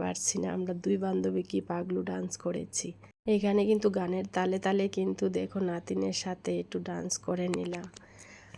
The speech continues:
আর খুবই ভালো লাগলো। তোমাদের কী রকম লাগলো একটু কমেন্ট করে অবশ্যই কিন্তু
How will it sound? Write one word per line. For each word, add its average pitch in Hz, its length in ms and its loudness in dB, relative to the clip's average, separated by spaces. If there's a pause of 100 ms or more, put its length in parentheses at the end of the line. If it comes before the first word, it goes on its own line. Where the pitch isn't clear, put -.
(140)
আর 190 80 -4 (100)
খুবই 196 300 4 (120)
ভালো 185 180 2 (120)
লাগলো। 175 340 -4 (220)
তোমাদের 220 340 6 (120)
কী - 100 0 (120)
রকম 190 220 0 (160)
লাগলো 180 260 0 (100)
একটু 180 120 -4 (100)
কমেন্ট 180 380 0
করে 185 140 2 (100)
অবশ্যই 185 480 -2
কিন্তু 180 260 -2